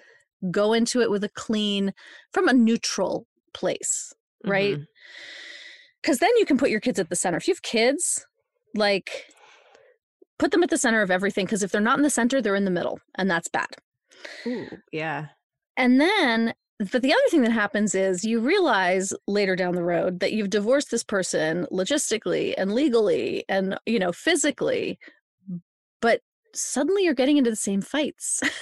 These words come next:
Speaker 1: <laughs> you know,
Speaker 2: Interesting,
Speaker 1: becau-,
Speaker 2: yeah.
Speaker 1: over the kids or whatever, because, you know, when it's, you know, the biggest difference between a breakup and a divorce, um, can be, not always, but it's kids. And,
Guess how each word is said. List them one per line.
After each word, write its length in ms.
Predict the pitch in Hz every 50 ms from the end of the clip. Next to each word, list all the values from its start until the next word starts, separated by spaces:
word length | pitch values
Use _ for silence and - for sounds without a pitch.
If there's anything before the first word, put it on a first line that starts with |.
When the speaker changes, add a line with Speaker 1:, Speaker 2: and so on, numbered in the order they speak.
| - - - - - - - -
Speaker 1:
<laughs> 580 | - - - _ _ - - - 330 - _
you 160 | 294 330 320
know, 340 | 285 269 233 226 214 220 247
Speaker 2:
Interesting, 540 | 262 180 170 - 440 - 349 - - 269 240
Speaker 1:
becau-, 120 | 254 277
Speaker 2:
yeah. 240 | - 170 160 143 -
Speaker 1:
over 180 | 269 240 220 240
the 100 | 233 240
kids 460 | - - 269 240 233 233 233 208 233
or 80 | 226 214
whatever, 380 | 208 214 196 190 185 202 220
because, 400 | 208 247 - - 233 220 202 -
you 80 | 240 233
know, 160 | 208 196 202
when 260 | 202 196 220 220 214
it's, 240 | - - 220 _ -
you 200 | 170 - 226 226
know, 100 | 208 202
the 140 | 185 208 190
biggest 480 | 170 165 175 - 320 381 440 - -
difference 280 | - 202 - 208 180 -
between 240 | 196 185 - 196 180
a 60 | 175
breakup 400 | 165 185 190 185 - 190 185 -
and 100 | 180 175
a 60 | 170
divorce, 720 | 170 175 170 185 180 180 - - 170 170 - - - - - - - - - - - - - _ _ _ _ _ _ _ _ -
um, 460 | 202 196 190 190 185 190 190 180 - _ _
can 260 | - - 269 262 233 233
be, 120 | 180 175
not 160 | 180 196 185
always, 260 | 190 190 190 185 170
but 140 | _ - 190
it's 100 | 185 -
kids. 440 | - - 392 - - - - - - _ - - - - - - - _ _ _ -
And, 580 | 240 240 233 233 226 226 226 226 226 226 -